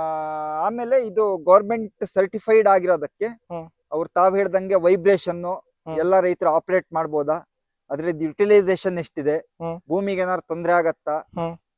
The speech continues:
Speaker 1: ರೈತಂಗೆ ಜೋಬಿಗೆ ಏನಾರು ಕತ್ರಿ ಬೀಳತ್ತಾ, ಎಲ್ಲ ನೋಡೇ ರೆಡಿ ಮಾಡಿರ್ತಾರೆ.
Speaker 2: ಓಕೆ.
Speaker 1: So, ಇದು ತುಂಬಾ ಸೂಟಬಲ್ ಅಂತ ಅನ್ಸುತ್ತೆ.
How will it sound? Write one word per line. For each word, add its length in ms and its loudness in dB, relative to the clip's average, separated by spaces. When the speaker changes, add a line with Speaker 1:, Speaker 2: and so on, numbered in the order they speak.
Speaker 1:
ರೈತಂಗೆ 760 4
ಜೋಬಿಗೆ 380 2
ಏನಾರು 220 2
ಕತ್ರಿ 280 -4
ಬೀಳತ್ತಾ, 360 -2
ಎಲ್ಲ 280 2
ನೋಡೇ 380 4
ರೆಡಿ 200 2
ಮಾಡಿರ್ತಾರೆ. 640 -6
Speaker 2:
ಓಕೆ. 320 -12
Speaker 1:
So, 80 2
ಇದು 640 2
ತುಂಬಾ 320 -2
ಸೂಟಬಲ್ 520 2
ಅಂತ 180 -2
ಅನ್ಸುತ್ತೆ. 580 -4